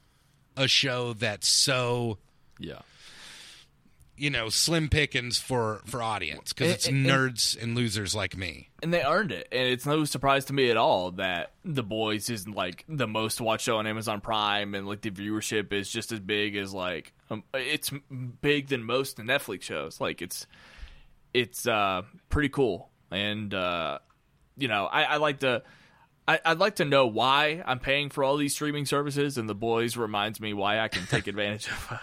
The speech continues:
Speaker 2: Prime Video. Well, that comes with Prime. There's so many reasons to get Prime, but you
Speaker 1: That's
Speaker 2: know what I
Speaker 1: right.
Speaker 2: mean. Um, you asked what my predictions were. I don't have a lot of predictions 'cause I don't like to do that. I think it's pointless. But I,
Speaker 1: For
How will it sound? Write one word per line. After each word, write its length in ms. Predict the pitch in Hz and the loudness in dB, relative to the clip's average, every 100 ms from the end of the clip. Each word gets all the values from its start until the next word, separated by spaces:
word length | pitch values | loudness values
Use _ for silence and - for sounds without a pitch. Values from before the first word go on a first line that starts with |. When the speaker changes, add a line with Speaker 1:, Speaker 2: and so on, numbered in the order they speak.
| - - | -14 -4
Speaker 2:
Prime 260 | 110 95 | -4 -2
Video. 240 | 101 101 95 | -2 -2 2
Well, 100 | 143 | 2
that 120 | 120 | 2
comes 180 | 117 90 | -2 -6
with 120 | - | -8
Prime. 200 | 92 76 | -6 -6
There's 140 | 98 | -6
so 100 | 113 | -4
many 160 | 90 76 | -6 -8
reasons 300 | 69 67 82 | -10 -12 -14
to 40 | - | -12
get 140 | 58 | -12
Prime, 220 | - 50 - | -10 -12 -10
but 100 | 110 | -8
you 60 | 104 | -4
Speaker 1:
That's 120 | - | -4
Speaker 2:
know 60 | 95 | -4
what 60 | 73 | -6
I 20 | |
Speaker 1:
right. 100 | - - - - - 110 127 113 95 | -8 -18 -20 -20 -4 2 4 4 2
Speaker 2:
mean. 80 | |
Um, 20 | - _ 127 | -6 _ -12
you 280 | 139 143 | 0 4
asked 220 | 151 160 160 | 4 2 0
what 120 | 123 | 0
my 180 | 117 101 | 0 0
predictions 480 | 107 107 - 92 | -2 -4 -4 -8
were. 140 | 87 80 | -6 0
I 100 | 117 | 4
don't 140 | 165 | 6
have 120 | 180 | 4
a 40 | 156 | 4
lot 120 | 147 | 2
of 60 | 143 | 2
predictions 460 | 123 107 98 95 | 0 -2 -4 -10
'cause 120 | - 117 | -6 -2
I 60 | |
don't 120 | 107 107 | -2 -6
like 160 | 101 | -10
to 60 | 90 | -10
do 140 | 85 | -8
that. 180 | 73 - | -8 -6
I 60 | 113 | -8
think 180 | - 95 | -8 -10
it's 100 | - | -8
pointless. 400 | 95 78 78 - | -8 -8 -8 -8
But 360 | 107 101 - - - - - | -2 0 -2 -8 -20 -20 -4
I, 120 | |
Speaker 1:
For 60 | 113 | -2